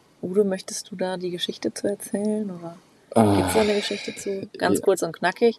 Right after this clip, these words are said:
Speaker 2: Also, das,
Speaker 1: Eins,
Speaker 2: das
Speaker 1: zwei.
Speaker 2: Wohnmobil heißt
Speaker 1: Ist eine Dame.
Speaker 2: Ja, heißt eine Frau. Wir hatten ja, vorher war's ja ein Mann.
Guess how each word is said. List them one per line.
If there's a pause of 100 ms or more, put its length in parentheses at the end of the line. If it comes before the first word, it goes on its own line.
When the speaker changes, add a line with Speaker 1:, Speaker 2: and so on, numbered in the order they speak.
(320)
Speaker 2:
Also,
das,
Speaker 1:
Eins, (340)
Speaker 2:
das
Speaker 1:
zwei.
Speaker 2:
Wohnmobil (320)
heißt
Speaker 1:
Ist
eine
Dame.
Speaker 2:
Ja,
heißt
eine
Frau.
Wir
hatten
ja,
vorher
war's
ja
ein
Mann.